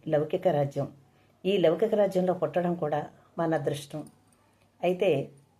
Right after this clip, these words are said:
ఈ మధ్య చూస్తున్న కొన్ని వీడియోలు, ఆ, నన్ను కొంచెం ఆకట్టుకొని, ఉమ్, బాధించాయని చెప్పాలి. ఎందుకంటే ఈ మధ్య చాలామంది కొన్ని, ఆ, ఆ, ఆసక్తికరమైన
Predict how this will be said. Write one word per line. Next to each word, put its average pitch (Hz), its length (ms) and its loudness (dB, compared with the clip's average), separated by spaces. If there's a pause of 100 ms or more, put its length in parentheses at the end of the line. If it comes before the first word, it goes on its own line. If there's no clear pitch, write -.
(140)
ఈ 208 140 -2
మధ్య 180 400 2
చూస్తున్న 185 500 0 (120)
కొన్ని 170 420 2 (100)
వీడియోలు, 165 560 2 (440)
ఆ, 160 200 2
నన్ను 160 580 2
కొంచెం 160 500 -2
ఆకట్టుకొని, 170 720 0 (340)
ఉమ్, 151 580 0 (340)
బాధించాయని 180 840 0 (100)
చెప్పాలి. 143 460 0 (420)
ఎందుకంటే 175 840 2 (120)
ఈ 185 120 2
మధ్య 170 440 2 (100)
చాలామంది 165 540 0
కొన్ని, 160 560 0 (400)
ఆ, 151 460 -2 (500)
ఆ, 160 320 0
ఆసక్తికరమైన 196 1000 2